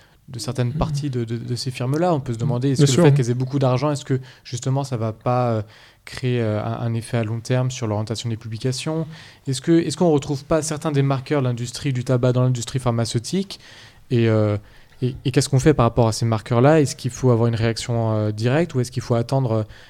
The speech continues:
Speaker 1: quelques dizaines d'années pour refaire un procès, euh, historique comme on a fait avec l'industrie du tabac ?
Speaker 2: Ah, comme je le disais, mais un,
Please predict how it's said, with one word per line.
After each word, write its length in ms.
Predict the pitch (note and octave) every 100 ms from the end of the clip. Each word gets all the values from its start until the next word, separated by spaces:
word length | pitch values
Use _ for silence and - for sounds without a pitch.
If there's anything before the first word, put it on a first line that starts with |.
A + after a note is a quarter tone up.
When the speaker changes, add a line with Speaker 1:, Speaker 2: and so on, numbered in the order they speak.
| -
Speaker 1:
quelques 200 | - A#2
dizaines 300 | C3 C3 C3
d'années 280 | B2+ B2 D3
pour 200 | D#3 A2+
refaire 300 | G#2+ A2 B2+
un 80 | A2+
procès, 360 | - A#2+ - B2+
euh, 220 | B2 A#2
historique 420 | A2 - A#2+ C#3+
comme 140 | B2 A#2
on 60 |
a 40 | A2+
fait 120 | A#2+
avec 100 | A#2
l'industrie 320 | A2+ - A#2+
du 100 | A#2+
tabac ? 300 | B2+ B2+ D#3+ - - - - - - -
Speaker 2:
Ah, 120 | F3 - - C3+ A#2+ C3
comme 140 | C3+
je 140 | B2+ C3
le 60 |
disais, 260 | C3 C3 C3+
mais 100 | A#2+
un, 120 | G#2